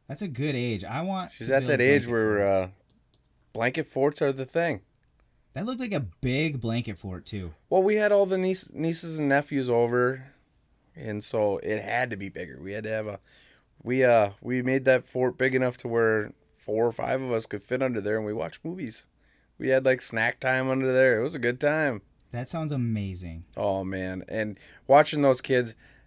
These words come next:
Speaker 2: seeing their imagination just take over was awesome. I'm like,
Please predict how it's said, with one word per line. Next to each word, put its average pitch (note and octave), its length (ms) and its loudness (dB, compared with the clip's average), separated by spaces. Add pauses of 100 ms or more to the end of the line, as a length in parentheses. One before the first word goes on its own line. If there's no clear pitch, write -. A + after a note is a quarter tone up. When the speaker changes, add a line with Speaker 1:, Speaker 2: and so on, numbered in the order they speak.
Speaker 2:
seeing C#3+ 600 2
their B2 180 6
imagination G#2 1000 0 (920)
just G2+ 320 -6
take G#2 300 0
over F#2+ 460 -2 (800)
was G2 380 -4
awesome. F#2 540 -6
I'm F2+ 160 -10
like, F2+ 280 -12